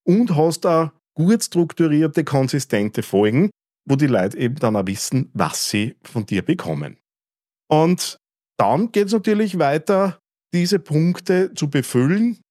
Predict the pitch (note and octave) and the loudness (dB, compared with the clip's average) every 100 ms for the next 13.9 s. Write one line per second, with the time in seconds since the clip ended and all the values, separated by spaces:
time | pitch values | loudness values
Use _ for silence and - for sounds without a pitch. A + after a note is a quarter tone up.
0 | _ F3 D#3+ D3 B2 A2+ B2 G#2 G2 G2+ | _ 0 2 2 2 0 0 0 -2 -4
1 | A2+ A2 G2+ - F#2+ - D#3+ B3+ C4+ - | -4 -2 -4 -4 -6 -2 0 0 0 -4
2 | _ _ _ _ C#3 A#2+ - B2 C#3 E3+ | _ _ _ _ -4 -2 -2 -2 0 -2
3 | F3 C#3 C#3 C#3 - C3 A#2+ - A#2 B2+ | -2 0 2 0 0 -2 -2 -2 0 0
4 | C3 C3 A2+ - D3 E3 D#3+ C#3 - A#2 | 0 -2 -4 -6 -4 -2 -2 -2 -2 0
5 | C#3+ D#3 C3 _ _ - C3+ C3 C3 A#2+ | 0 -2 -4 _ _ -4 -2 0 -2 -4
6 | A2+ B2 A#2+ - C3 F#2+ A#2+ D3 A#2+ A2 | -2 -2 -4 -6 -4 -2 0 0 0 0
7 | A#2 A#2+ A2 - D#3+ A#3 D3+ A2+ - G#2+ | 0 -2 -4 -2 0 2 0 -2 -2 -2
8 | G2+ A2+ D3+ E3 B2+ B2 A#2+ B2 - C3 | 0 0 2 0 0 -2 0 -2 -2 -4
9 | B2 - - C3+ - C3+ A#2+ A2 A#2 - | -4 -4 -2 -4 -2 -2 -2 -2 -4 -2
10 | C#3+ - - A2 G2+ G#2+ G2+ - A#2 D#3+ | -2 -2 -4 -2 -2 -2 -4 0 0 2
11 | B2 A#2+ A#2+ A#2 A2 A2+ D3+ A2+ A#2 - | 0 0 0 2 2 2 2 2 0 -2
12 | - G#2+ - F#2+ F3 - - A2 G2 G2+ | -6 -4 -4 -2 -2 -4 -2 0 0 0
13 | A#2 G#2+ G#2+ G#2+ F2+ F2+ - C3 D#3 | -2 0 0 0 -2 -4 0 0 0